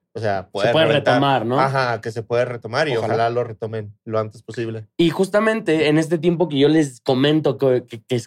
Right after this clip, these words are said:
Speaker 2: que medio se congeló la escena, eh, nosotros siempre hemos dicho que el público mexicano es el público número uno en todo, güey.
Speaker 1: Ujú.
Speaker 2: Y al menos yo noté, al menos aquí en México, que el, el,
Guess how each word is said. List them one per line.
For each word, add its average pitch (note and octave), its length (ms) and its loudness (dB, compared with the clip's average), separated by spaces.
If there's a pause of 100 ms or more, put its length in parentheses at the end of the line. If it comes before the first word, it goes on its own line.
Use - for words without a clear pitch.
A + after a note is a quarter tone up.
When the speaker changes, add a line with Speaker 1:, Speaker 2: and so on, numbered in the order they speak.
Speaker 2:
que B2 80 -2
medio A#2 320 0
se A#2 200 -6
congeló A#2+ 480 0
la D#3 160 0
escena, F3 500 -2 (560)
eh, C#3 320 4
nosotros F3 400 4
siempre F#3+ 220 2
hemos F#3 160 4
dicho F#3 240 0
que E3 60 0
el C3 80 -2
público F#3 340 0
mexicano C#3+ 480 0
es C#3+ 80 -2
el C#3+ 120 -2
público D3 500 0
número D#3 340 2
uno F3 340 2
en B2+ 200 0
todo, C#3+ 260 4
güey. A#2 240 0
Speaker 1:
Ujú. C3+ 300 -6
Speaker 2:
Y D#3 40 2
al D#3+ 80 2
menos G3+ 300 2
yo F#3 180 2
noté, G3+ 520 0
al C3 180 2
menos E3 220 2
aquí C#3 160 -2
en D3+ 80 2
México, F3 440 0
que C3+ 280 0
el, B2+ 460 2
el, A#2 480 0